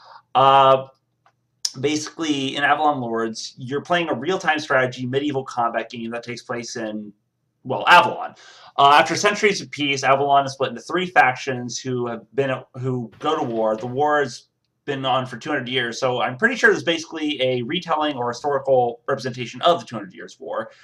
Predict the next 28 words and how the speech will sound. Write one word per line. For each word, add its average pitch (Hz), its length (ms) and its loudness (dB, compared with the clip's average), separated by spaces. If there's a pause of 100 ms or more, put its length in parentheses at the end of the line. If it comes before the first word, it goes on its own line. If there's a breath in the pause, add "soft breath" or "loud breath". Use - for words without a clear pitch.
(360 soft breath)
They're 127 100 -4
battling 170 380 8
to 147 40 -4
gain 147 200 0
supremacy 131 440 -6
and 117 160 -6
rule 113 300 -2
of 104 100 -4
the 110 80 -10
land 87 280 -12
of - 80 -8
Avalon. 90 500 0 (420 soft breath)
You 127 80 -12
play 170 600 4
as 135 320 2
the 123 120 -8
Order 139 280 0
of 120 100 0
the - 120 -8
Dawn, 160 500 2 (380)
and 135 420 0
you 143 80 -8
must 139 320 -4
build 143 520 0
your 123 220 -2
army, 113 380 -4
settlements, 127 800 -4 (560)
uh, 113 440 6